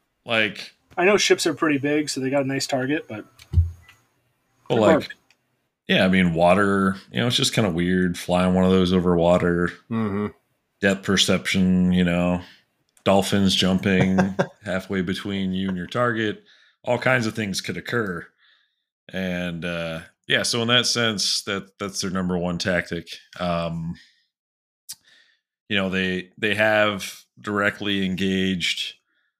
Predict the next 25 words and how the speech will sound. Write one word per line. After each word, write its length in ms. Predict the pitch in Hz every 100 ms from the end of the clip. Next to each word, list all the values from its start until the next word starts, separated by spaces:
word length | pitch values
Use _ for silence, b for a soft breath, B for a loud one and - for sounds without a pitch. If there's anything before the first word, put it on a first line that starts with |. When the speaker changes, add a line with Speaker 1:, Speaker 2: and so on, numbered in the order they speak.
| _ -
Speaker 1:
uh, 320 | 87 87 85 -
U 280 | - - 101
S 160 | 95 -
destroyers, 1080 | 90 - 139 135 135 127 - - - - _ _ _ _ _ _ _ _ -
which 240 | - -
is 320 | 87 - - _ _ _ _ _ _ _ _
pretty 220 | 107 98
ballsy 680 | 92 95 92 90 90 87 85 -
within 260 | - 90 92
itself. 720 | 85 - 107 98 95 - - - -
Um, 500 | 92 87 82 80 80 80 B _ _ _ _ _
but 280 | 113 101 - _ _ _ -
as 120 | 101
previously 460 | - 120 95 -
mentioned, 460 | 98 143 143 139 127
they 140 | 110
primarily 500 | 101 - 101 98 95 87
target 360 | 101 95 85
those 180 | 85 82
cargo 340 | - 95 90
ships 560 | 85 98 92 - - b b b b b b b _ -
that, 300 | 90 85 90
uh, 260 | 87 85
they 140 | 85 87
have 300 | 85 73